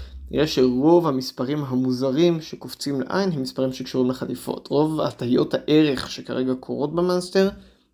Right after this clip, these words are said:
קשורות לחטיפות. תעברו על השחקנים שהם overperforming, underperforming נטו מבחינת הדירוג שלהם במאסטר, אה, אצל חלק נכבד מהם, המספרים האלה יהיו קשורים לחטיפות.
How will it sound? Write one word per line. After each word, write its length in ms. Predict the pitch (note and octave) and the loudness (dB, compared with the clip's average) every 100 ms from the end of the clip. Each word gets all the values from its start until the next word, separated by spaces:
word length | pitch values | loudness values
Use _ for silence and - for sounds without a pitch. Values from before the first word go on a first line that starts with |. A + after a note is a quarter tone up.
| _ | _
קשורות 400 | - C#3+ C#3+ D#3 | -4 0 2 2
לחטיפות. 640 | D3+ C3+ C3+ - E3 - - - - - | 0 -4 -4 -2 -2 -4 -18 -20 -20 -12
תעברו 340 | - B2 C3 D#3 | -4 0 4 6
על 140 | D3+ | 6
השחקנים 960 | C3+ B2+ B2+ B2+ B2+ B2+ - - C#3 D3 | 4 2 0 0 0 -2 -6 -6 -6 -4
שהם 180 | D3 C3 | -2 2
overperforming, 840 | C#3+ D3 D#3 C3+ B2+ C3 B2+ B2+ | 4 4 2 -2 -6 -2 -2 0
underperforming 720 | C3+ C#3+ C#3 C3 - C3+ C#3 - | -2 -2 -4 -6 -4 -4 -4 -6
נטו 540 | C3+ C3+ D#3+ E3+ C3+ B2+ | -4 2 2 2 -2 -4
מבחינת 520 | C3 - B2 C3+ C3 | -6 -4 -2 -2 -4
הדירוג 380 | A#2 B2+ D3+ D#3 | -6 -2 -2 0
שלהם 280 | C#3+ C3 | -2 0
במאסטר, 580 | C3 B2+ D#3 G3 - B3 C4+ - _ - _ _ _ B2 | 0 0 0 -2 -2 -2 -2 -4 _ -20 _ _ _ -2
אה, 200 | A#2+ B2 - | 0 0 -4
אצל 360 | - B2+ B2 | -2 0 0
חלק 460 | B2 - C#3+ C#3+ - | -2 -4 -2 -2 -6
נכבד 360 | - - D#3 D#3 | -10 2 2 4
מהם, 320 | D#3 D3+ E3 - | 0 -2 -6 -10
המספרים 480 | B2+ A#2+ - B2 B2+ | -10 -8 -6 -4 -2
האלה 160 | B2+ B2 - | -2 -4 -8
יהיו 140 | A#2+ - | -16 -16
קשורים 320 | - - - | -12 -10 -10
לחטיפות. 540 | - - - - - | -14 -20 -20 -20 -20